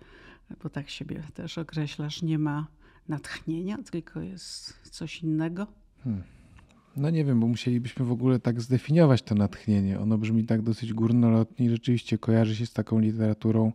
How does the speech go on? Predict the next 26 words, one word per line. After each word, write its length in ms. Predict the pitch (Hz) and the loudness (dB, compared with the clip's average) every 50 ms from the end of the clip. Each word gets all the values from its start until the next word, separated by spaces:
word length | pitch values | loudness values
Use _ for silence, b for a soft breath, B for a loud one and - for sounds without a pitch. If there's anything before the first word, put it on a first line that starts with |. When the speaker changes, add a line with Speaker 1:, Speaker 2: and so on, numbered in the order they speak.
| B B B B B B B B B B B B _ - | B B B B B B B B B B B B _ -2
Speaker 2:
wysoką, 520 | 117 110 - - 135 131 - - 104 98 | 0 0 4 4 4 4 4 0 -2 -2
prawdziwie 480 | - 107 107 104 104 107 117 113 113 110 | -2 -2 -2 -2 0 2 4 4 4 4
piękną. 640 | - - 131 127 123 123 - - - 95 87 87 92 B B B B B 165 160 | 4 6 6 6 6 6 2 0 0 0 0 -2 -4 B B B B B -20 -16
Speaker 1:
Mhm. 320 | 156 156 156 151 175 208 208 - _ _ _ _ - | -10 -8 -8 -8 -8 -10 -12 -16 _ _ _ _ -10
Speaker 2:
Aczkolwiek 600 | 113 - - - 127 135 135 143 156 151 - - | -10 -10 -2 2 4 6 6 6 4 4 2 2
nie 120 | 202 190 | 4 6
wiem, 160 | 175 143 123 | 6 6 6
czy 160 | - - 123 | 6 4 2
osoby 380 | 113 110 - - 127 120 120 113 | 2 2 4 4 6 6 6 4
piszące 720 | - - 117 107 - - 120 117 117 110 - - 120 113 | 2 0 -4 0 2 4 4 4 4 2 2 2 4 6
ją, 480 | 110 110 110 113 113 110 110 110 - - 127 | 6 6 6 6 6 4 2 0 -2 -2 -2
e, 320 | 120 117 113 113 113 113 107 B B B B B B B _ _ _ | 0 0 2 2 2 0 0 B B B B B B B _ _ _
też 200 | - 220 165 120 | -2 0 0 2
wierzą 400 | 107 104 107 107 98 104 101 98 | 4 4 4 6 6 4 2 2
w, 140 | 98 - - | 0 -2 -6
Speaker 1:
E, 160 | 175 180 180 | -6 -4 -4
Speaker 2:
w 40 | 180 | -2
Speaker 1:
ja 60 | 180 | 0
Speaker 2:
to 60 | 139 107 | 0 2
Speaker 1:
po 80 | 110 | 2
raz 80 | 104 101 | 2 0
Speaker 2:
natchnienie 260 | 101 101 113 117 110 | 0 0 2 2 2
i 40 | 107 | 2
Speaker 1:
pierwszy 220 | 107 101 - - 107 | 0 -2 -4 -6 -6
Speaker 2:
czekają. 260 | - - 101 101 98 | -2 -2 0 0 0
Speaker 1:
pamiętam, 640 | 98 98 95 190 196 185 - 196 196 196 190 185 | 0 0 -2 -2 -4 -4 -6 -4 -4 -4 -4 -6